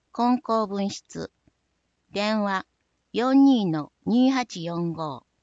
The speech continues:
教育委員会事務局、学校教育課。電話、四四の七零一二。教育委員会事務局、頼島分室。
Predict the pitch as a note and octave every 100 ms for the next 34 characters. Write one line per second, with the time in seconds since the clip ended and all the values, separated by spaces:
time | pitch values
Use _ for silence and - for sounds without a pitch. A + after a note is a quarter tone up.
0 | _ _ _ _ _ _ _ - B3 C4+
1 | C4+ - B3 B3 A#3+ - G#3 G#3 F#3 G3
2 | F#3+ D#3+ C#3+ C#3+ C#3 _ _ _ F3 G3
3 | G#3 _ A#3+ A#3 A3 G#3+ G3+ G3 G3 F3+
4 | E3 F3 E3 _ _ _ _ _ _ _
5 | _ _ _ F3+ G#3+ G#3+ G3 F#3 _ _
6 | _ - G3 C4 C#4 C4+ A3 F3 D#3 -
7 | - E3+ G#3+ B3+ B3+ A3 E3+ D3+ - E3+
8 | E3 D3 C3 - _ _ _ _ _ _
9 | _ _ _ _ _ - B3 C4 B3+ -
10 | B3+ B3 A#3+ - A3+ A3 G3+ G#3 G3 E3
11 | - C3 - _ _ _ E3 G#3+ B3+ A#3+
12 | A#3 A3 G3 G3 G3 - - E3+